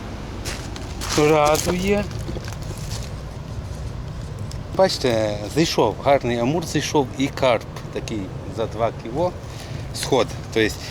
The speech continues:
я щось не розчитував, що тут сьогодні буде така дійсно рибка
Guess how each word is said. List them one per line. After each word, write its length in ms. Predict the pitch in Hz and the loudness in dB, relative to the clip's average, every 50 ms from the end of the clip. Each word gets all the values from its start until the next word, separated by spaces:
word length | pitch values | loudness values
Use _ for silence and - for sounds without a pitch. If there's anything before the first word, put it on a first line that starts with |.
| - - | -4 0
я 80 | - 143 | 0 2
щось 180 | - 175 151 - | 2 2 4 4
не 100 | 170 165 | 6 6
розчитував, 580 | 170 160 - - 247 - 233 202 175 151 131 | 6 4 4 2 2 4 6 8 8 6 6
що 120 | - - 131 | 4 0 0
тут 200 | - 135 123 - - - - - - - - - - - - - - - - - - | 2 0 0 0 -2 -4 -4 -4 -6 -6 -6 -6 -6 -6 -6 -8 -8 -8 -8 -2 2
сьогодні 380 | 151 131 143 143 131 127 131 | 4 6 8 6 6 6 4
буде 220 | 120 120 127 123 120 | 2 2 2 0 0
така 260 | - 127 - - 123 | 0 -2 0 0 0
дійсно 400 | 113 120 127 117 98 - - 117 | 0 0 0 -2 -2 -2 -2 0
рибка 360 | 107 131 127 - - - 127 | 0 0 0 -2 -2 -2 -2